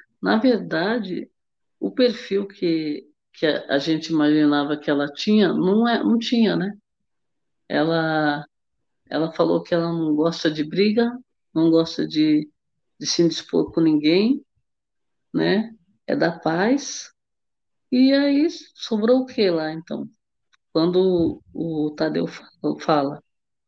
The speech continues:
"Sua vida fora é uma coisa, você esquece. Aqui dentro é um jogo, você vai ter que escrever sua história."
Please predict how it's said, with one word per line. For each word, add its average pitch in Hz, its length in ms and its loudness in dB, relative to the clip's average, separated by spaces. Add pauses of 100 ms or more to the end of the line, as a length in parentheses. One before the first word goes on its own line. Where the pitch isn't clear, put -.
(440)
"Sua - 260 2
vida 214 300 2
fora 208 400 -2
é 196 40 0
uma 196 280 -2
coisa, 165 280 0
você 160 260 -6
esquece. - 560 -4
Aqui - 220 -2
dentro 185 360 0
é 190 40 2
um 214 120 4
jogo, 185 300 0
você 185 240 -4
vai 185 160 0
ter 185 120 -2
que 185 60 -8
escrever 180 360 -2
sua 180 180 -6
história." 156 500 -2